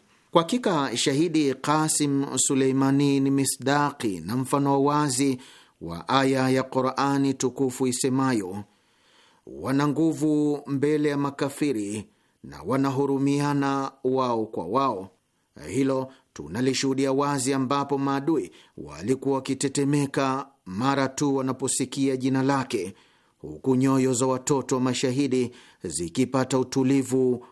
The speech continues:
kwa kutajwa jina lake. Tukio la Januari tatu mwaka jana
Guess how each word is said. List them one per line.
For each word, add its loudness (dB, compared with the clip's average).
kwa 0
kutajwa -4
jina -8
lake. -4
Tukio 2
la 0
Januari 2
tatu 0
mwaka 0
jana 0